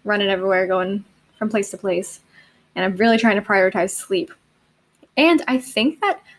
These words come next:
I need to start prioritizing protein and, um, water <laughs> because I have been getting really lightheaded and, like, dizzy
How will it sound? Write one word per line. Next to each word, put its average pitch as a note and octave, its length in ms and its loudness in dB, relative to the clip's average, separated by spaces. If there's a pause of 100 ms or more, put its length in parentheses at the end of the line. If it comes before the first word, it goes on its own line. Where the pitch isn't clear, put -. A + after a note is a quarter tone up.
I A#3 60 0
need A#3 100 2
to B3+ 80 -2
start B3+ 260 -4
prioritizing G#3+ 640 -4 (140)
protein C#4 840 0 (440)
and, A3+ 280 0
um, F#3 560 -4
water G3 360 -2 (240)
<laughs> - 240 -20
because A3+ 580 -2 (1040)
I B3 580 0 (100)
have A#3+ 140 -4
been B3 100 -2
getting C4 240 2
really A3+ 180 -2
lightheaded A3 920 -4 (200)
and, G#3+ 600 -2 (400)
like, G#3 360 -8
dizzy A3 540 -4